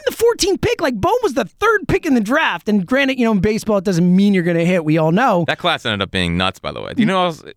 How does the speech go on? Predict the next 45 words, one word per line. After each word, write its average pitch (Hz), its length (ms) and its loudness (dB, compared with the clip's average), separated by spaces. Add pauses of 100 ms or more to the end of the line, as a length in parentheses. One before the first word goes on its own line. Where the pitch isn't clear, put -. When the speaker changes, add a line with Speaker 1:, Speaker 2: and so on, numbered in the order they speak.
Speaker 2:
ha- 107 160 -10 (260)
Speaker 1:
The 175 140 -4
Bohm 170 260 0
class? 247 400 -2
Speaker 2:
Yeah. 170 220 -2 (100)
Speaker 1:
No, 190 260 0
no. 170 200 -2
Speaker 2:
Well, 113 100 -10
Speaker 1:
What 156 160 0
was 160 100 0
Speaker 2:
it's, 151 120 -2
Speaker 1:
it? - 20 0
Speaker 2:
it's 123 140 -4
Rutschman. 101 680 -4
It's, 85 320 -4
it's 90 220 -2
Bobby 131 320 0
Speaker 1:
Oh, - 60 -2
Speaker 2:
Witt. 127 80 -2 (120)
Speaker 1:
yeah. 101 140 0
Speaker 2:
It's 101 100 -10
Corbin 120 380 -2
Carroll. 143 380 0
Speaker 1:
Oh, 175 60 -2
my - 220 -4
God. 143 320 -4
Rutschman 240 320 -2
and 226 140 2
Witt 233 120 0
were - 80 -4
the - 80 -6
first 208 220 -2
two 180 100 -2
picks? 190 440 -6
Speaker 2:
Yeah, 285 120 -8
yeah. 202 300 -12
Speaker 1:
Wow. 110 160 -12
And 226 180 0
Corbin 359 320 0
Carroll, 277 300 0
too? 330 420 0
Speaker 2:
He 117 100 0
was 113 100 -4
after 107 240 -2
Stott. - 260 -18